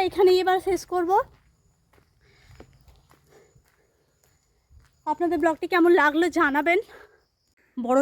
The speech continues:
রাস্তাতে চলে এলাম। আসলে এই বড় রাস্তাটি থেকে যে জায়গাটিতে গিয়েছিলাম সেটা খুব একটা দূরে নয়, কিন্তু ঘন জঙ্গল, জঙ্গলের ভেতরে ঘর বাড়ি সমস্ত কিছু। তো চলুন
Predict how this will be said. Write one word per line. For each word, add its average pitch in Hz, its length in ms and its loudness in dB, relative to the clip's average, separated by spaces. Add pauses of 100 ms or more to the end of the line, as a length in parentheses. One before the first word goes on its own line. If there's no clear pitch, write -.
রাস্তাতে 285 340 -4 (100)
চলে 285 240 2
এলাম। 330 160 0 (720)
আসলে 269 280 -6
এই 311 140 -6
বড় 254 120 0 (120)
রাস্তাটি 339 420 -6
থেকে 330 160 -6 (140)
যে 285 140 -4
জায়গাটিতে 285 380 -4 (100)
গিয়েছিলাম 294 440 -4 (240)
সেটা 311 260 -8
খুব 320 200 -6
একটা - 160 -6 (100)
দূরে 226 280 -6
নয়, 190 140 -16 (440)
কিন্তু 392 340 4 (1300)
ঘন 359 220 2 (200)
জঙ্গল, 302 380 2 (180)
জঙ্গলের 392 460 2
ভেতরে 381 300 0 (140)
ঘর 320 220 2
বাড়ি 349 200 0 (640)
সমস্ত 359 340 4 (120)
কিছু। - 240 -8 (1600)
তো 381 60 4 (100)
চলুন 403 240 4